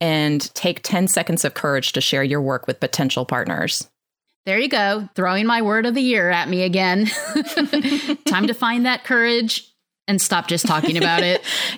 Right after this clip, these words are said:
Speaker 1: Yes, you are going to have to have the courage to be vulnerable and put your work out there, knowing full well you will get many rejections.
Speaker 2: So it's important to build a thick skin and realize that a rejection doesn't need to be taken really personally.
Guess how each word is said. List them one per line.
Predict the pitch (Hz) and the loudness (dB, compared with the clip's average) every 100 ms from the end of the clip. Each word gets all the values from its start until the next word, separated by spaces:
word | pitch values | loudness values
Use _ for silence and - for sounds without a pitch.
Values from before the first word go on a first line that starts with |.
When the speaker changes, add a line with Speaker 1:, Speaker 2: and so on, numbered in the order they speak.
| - | -2
Speaker 1:
Yes, | 208 254 - | 0 2 2
you | 320 - | 0 0
are | 180 190 | 0 0
going | 262 294 | 0 0
to | 285 | 2
have | 254 247 | 0 -2
to | |
have | 254 247 | -2 -2
the | - | -6
courage | - 254 220 - | -2 0 0 0
to | 180 | -2
be | |
vulnerable | 180 170 180 151 123 92 156 - | 0 0 2 0 0 0 0 0
and | 190 175 | -2 0
put | 240 233 | 0 0
your | 247 | 0
work | 214 185 185 | 0 -2 0
out | 147 143 | -2 0
there, | 147 151 | 2 2
knowing | 160 160 165 165 | 2 2 2 0
full | - - 302 320 294 | -4 -4 0 0 0
well | 196 151 143 175 | 0 2 0 -2
you | - 185 175 | -2 0 2
will | 170 | 2
get | 160 - | 0 2
many | 156 151 147 | 2 2 2
rejections. | 143 135 120 - - - - - _ _ - - - - | 2 0 -2 -2 -2 -2 -4 -6 _ _ -20 -20 -14 -4
Speaker 2:
So | 339 | 0
it's | 339 359 | 0 0
important | 311 359 330 330 | 0 0 0 0
to | 277 | 0
build | 254 233 | 0 0
a | |
thick | 220 - 214 | -2 -2 -2
skin | - - 190 170 170 | -2 0 0 2 0
and | 170 190 196 | 0 2 2
realize | 247 247 247 240 247 233 | 2 2 2 2 2 0
that | 208 202 | 0 0
a | |
rejection | 196 185 208 208 214 202 | 0 2 0 0 2 2
doesn't | 185 220 233 220 143 | 2 2 2 2 2
need | 190 | 0
to | |
be | 180 180 | 2 0
taken | 185 185 175 | 0 2 2
really | 165 170 170 | 2 2 0
personally. | - 175 - 151 147 139 165 | 0 0 2 0 0 0 -4